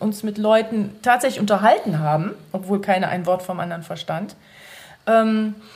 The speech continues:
das ging wunderbar. Zu bedauern ist wirklich, also wenn ich ein Talent mir aussuchen dürfte, was mir vom Himmel fällt, dann wäre das, alle Sprachen der Welt zu können. Weil was einem da entgeht, wenn man die Leute nicht versteht, die da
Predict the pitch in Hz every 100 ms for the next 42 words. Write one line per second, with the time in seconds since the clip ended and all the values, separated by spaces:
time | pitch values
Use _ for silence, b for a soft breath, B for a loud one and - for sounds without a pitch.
0 | B B B - 254 233 196 180 208 262
1 | 214 165 160 - _ _ _ - 233 214
2 | 240 311 302 285 - 269 269 262 - 220
3 | 226 240 277 240 254 269 247 254 269 -
4 | 254 254 226 220 202 202 202 226 285 -
5 | - _ - 190 214 202 208 202 214 220
6 | 254 247 226 208 233 214 202 202 208 202
7 | 202 208 - 202 208 196 180 175 175 -
8 | 160 175 180 180 202 - 220 226 247 254
9 | - 190 156 - 185 190 196 196 196 208
10 | 214 208 - 190 - 208 185 170 175 170